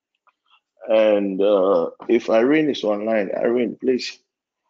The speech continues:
I want you to make a post, the third borns. If your mother is the third born, I would just place your two hands. Let, let me pray. Don't, no, no need to even send a name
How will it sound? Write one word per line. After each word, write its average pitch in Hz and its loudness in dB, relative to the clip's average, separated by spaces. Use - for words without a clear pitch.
I 107 0
want 143 0
you 131 -10
to 110 -10
make 120 -4
a 104 -2
post, - -8
the 101 0
third 127 0
borns. - -4
If - -10
your 113 4
mother 131 0
is 110 -10
the 92 -6
third 117 -2
born, 78 -4
I 92 2
would 92 -4
just 131 -2
place 110 -2
your 95 -4
two 104 -6
hands. 95 -8
Let, 123 -2
let 143 -2
me - -2
pray. - -4
Don't, 143 -4
no, 139 -4
no 139 -4
need 120 -4
to - -4
even 113 -2
send 95 -2
a 87 2
name 90 -4